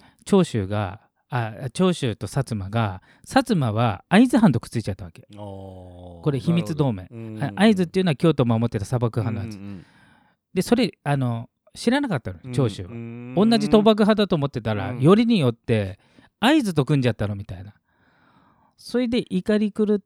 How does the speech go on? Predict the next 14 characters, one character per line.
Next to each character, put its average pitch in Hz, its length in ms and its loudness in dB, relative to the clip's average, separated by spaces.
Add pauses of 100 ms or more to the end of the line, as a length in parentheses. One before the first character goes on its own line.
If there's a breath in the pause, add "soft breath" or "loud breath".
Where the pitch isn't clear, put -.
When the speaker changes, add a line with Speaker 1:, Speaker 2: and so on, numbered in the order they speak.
(100)
Speaker 1:
た、 180 380 -6 (680)
あ 117 180 -4
の、 95 440 -8 (400)
長 170 180 2
州 98 280 -6
の 101 180 -6
一 104 180 -6
部 107 140 -8
が 101 360 -6 (220)
天 214 300 2
皇 180 180 0
に 101 420 -8 (260)
直 156 180 2
接、 160 640 -4